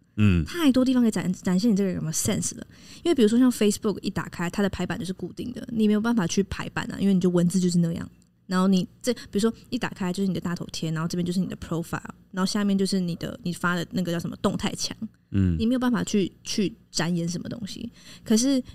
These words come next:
Speaker 2: 很多人都会用 Instagram 的版面，比如说因为 Instagram 是三个为一个，一排，那你就可以去做很多小巧思。
Speaker 1: 嗯。
Speaker 2: 就比如说像我们广播，像我们 self pick 的 Instagram，现在就在做这样子的小巧思。
Speaker 1: 嗯。
Speaker 2: 让我们的整个 logo 就是可以有一个版面这样，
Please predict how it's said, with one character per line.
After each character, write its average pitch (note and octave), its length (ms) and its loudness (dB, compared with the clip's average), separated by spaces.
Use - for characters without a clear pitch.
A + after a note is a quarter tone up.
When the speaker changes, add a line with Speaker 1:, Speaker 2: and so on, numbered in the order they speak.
Speaker 2:
很 G3+ 140 4
多 G#3 100 6
人 G3+ 120 4
都 F#3 100 4
会 G3 140 4
用 G3+ 120 2
Instagram F3+ 380 0
的 D#3+ 80 -2
版 - 180 -4
面， F3 160 2
比 E3 80 -2
如 E3+ 80 2
说 F3+ 160 0
因 A3 100 4
为 A3+ 40 4
Instagram G3+ 540 0
是 F#3+ 100 0
三 F#3 300 2
个 E3+ 140 -2
为 D#3+ 140 0
一 F3+ 200 -4
个， F3 200 -4
一 G#3 80 0
排， - 300 -8
那 C4 100 2
你 G#3 80 6
就 G#3 100 2
可 G3+ 80 -2
以 F#3 60 2
去 G3 80 -4
做 F#3+ 160 -2
很 E3 120 -4
多 D#3 80 -6
小 D3+ 200 -4
巧 - 180 -8
思。 - 220 -10
Speaker 1:
嗯。 F2+ 340 0
Speaker 2:
就 A3 80 -4
比 G3 100 0
如 F3 60 0
说 F#3+ 120 -2
像 F#3 160 0
我 E3 80 -4
们 - 160 -8
广 E3+ 180 -4
播， F3+ 160 0
像 F3 120 0
我 D#3+ 60 -4
们 E3 100 -4
self E3 280 -4
pick - 260 -6
的 - 120 -6
Instagram， F3 420 -4
现 - 120 -6
在 E3+ 80 -2
就 E3+ 80 -2
在 F3 120 0
做 F3 240 -4
这 F3 100 -4
样 E3 100 -2
子 E3+ 60 -6
的 D#3 60 -8
小 D#3 140 -6
巧 - 180 -6
思。 - 280 -10
Speaker 1:
嗯。 F#2 320 6
Speaker 2:
让 G#3 320 2
我 F#3 100 2
们 E3+ 160 2
的 F3+ 120 -4
整 E3+ 140 -4
个 F3 80 -2
logo F3 460 0
就 F3+ 120 -2
是 F3 160 -2
可 F3 160 -4
以 E3+ 80 -2
有 E3 100 -2
一 F3 60 -4
个 F3+ 80 0
版 - 240 -6
面 F3+ 180 0
这 E3 80 -2
样， E3 100 -4